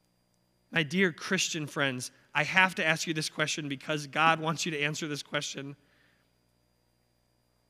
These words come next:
What if God gave you Jeremiah's life? What if he took away your health and your relationships?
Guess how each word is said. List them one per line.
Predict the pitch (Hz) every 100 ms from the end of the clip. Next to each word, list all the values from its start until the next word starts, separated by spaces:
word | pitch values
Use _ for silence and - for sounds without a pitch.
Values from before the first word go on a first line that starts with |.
| _
What | 147 175 226
if | 240 - 143
God | 170 175 160 135
gave | 160 151 131
you | 139 170 147 127 123 123 _ _ _ _ _ _ _ _ _ _ _ -
Jeremiah's | 160 156 151 143 135 123 120
life? | 123 113 - - - _ _ _ _ _ _ _ _ _ _ _ _ _ _ _
What | 160 190
if | 208
he | 240
took | 175 - 240
away | 226 220 262 202 117 147 _ _ _ _ _ 147 _
your | 160 143
health | 143 139 202 - - _ _ _ _ _ -
and | 151 170
your | 190
relationships? | 202 185 165 151 165 - 180 - - -